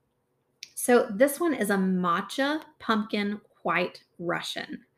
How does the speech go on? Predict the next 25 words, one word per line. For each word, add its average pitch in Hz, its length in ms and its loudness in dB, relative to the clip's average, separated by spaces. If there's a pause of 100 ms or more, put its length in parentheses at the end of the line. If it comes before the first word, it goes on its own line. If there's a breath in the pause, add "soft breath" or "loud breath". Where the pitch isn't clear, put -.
(600)
Are 180 140 -2
you 190 640 0
sitting 175 480 -4
down? - 460 -10 (720 soft breath)
This 208 140 2
is 262 120 4
an 294 80 6
amazing 190 460 4
<laughs> - 40 -14
drink, - 380 -8
y'all. 156 320 -2 (720 soft breath)
You're 214 140 6
gonna 285 220 4
blend 196 580 2 (160)
four 240 800 0
tablespoons 214 720 2
of 196 160 2
Kahlua, 180 720 -2 (920 soft breath)
three 240 440 2
tablespoons 185 920 0
of 180 200 -6
pumpkin 226 480 0
spice 185 540 -2
coffee 185 460 -4
creamer. 151 580 -6